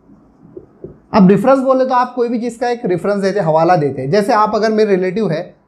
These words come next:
बहुत दूर के, तो आप reference देकर बात करें कि आप हमारे इनके रिश्तेदार हैं, तो ये reference होता है। इससे आप क्या करते हैं? Compare करते हैं। तो आपने क्या कहा कि यहाँ पर दस केजी rice चाहिए, तो जाके आपको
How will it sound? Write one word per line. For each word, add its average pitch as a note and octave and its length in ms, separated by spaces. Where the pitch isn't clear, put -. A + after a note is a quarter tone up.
बहुत E3+ 200
दूर G3 240
के, A3 100
तो G#3+ 100
आप G3+ 160
reference F#3+ 300
देकर G3 280
बात E3+ 240
करें G3 180
कि G3+ 140
आप E3+ 380
हमारे E3+ 320
इनके G3 280
रिश्तेदार C3+ 500
हैं, C3 60
तो C4 60
ये A#3 180
reference A#3 380
होता G3 140
है। F#3+ 60
इससे F#3+ 180
आप A3+ 160
क्या C4 120
करते A#3+ 200
हैं? C4+ 100
Compare D#3 380
करते C3 220
हैं। - 80
तो A3+ 60
आपने G#3+ 260
क्या C4+ 200
कहा B3 240
कि G#3+ 60
यहाँ F#3+ 320
पर A#3+ 280
दस G3 260
केजी G3+ 260
rice F3 340
चाहिए, C3+ 360
तो A3 120
जाके G3+ 280
आपको G3+ 360